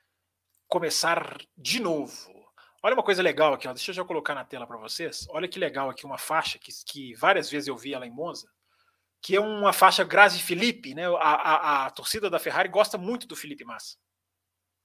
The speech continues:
E tem muita faixa, tinha muita faixa do Felipe Massa lá no, no Autódromo de Monza. Claro, né? Fazia,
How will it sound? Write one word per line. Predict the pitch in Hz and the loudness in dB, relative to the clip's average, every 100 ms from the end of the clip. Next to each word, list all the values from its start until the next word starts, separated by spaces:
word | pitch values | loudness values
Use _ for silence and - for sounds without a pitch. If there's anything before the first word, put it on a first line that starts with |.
| _ _ - | _ _ -20
E | 127 131 131 123 120 | -18 -16 -14 -12 -8
tem | 156 | -6
muita | 208 254 | 2 4
faixa, | - 190 - | 8 8 6
tinha | - 160 | -4 -8
muita | 202 - | -4 -2
faixa | - 175 156 | 0 0 -2
do | 143 | -8
Felipe | 151 143 | -12 -12
Massa | 131 131 - - - - - - - _ | -12 -10 -12 -14 -20 -20 -20 -20 -20 _
lá | 131 151 | -2 0
no, | 160 156 147 139 131 | 2 0 0 -2 -4
no | 131 | -2
Autódromo | 147 123 147 139 | -2 -2 -4 -6
de | 135 | -10
Monza. | 131 156 180 135 | -6 -4 -4 -4
Claro, | 185 139 | -2 -2
né? | - | -2
Fazia, | 175 147 127 139 | -6 -6 -4 -8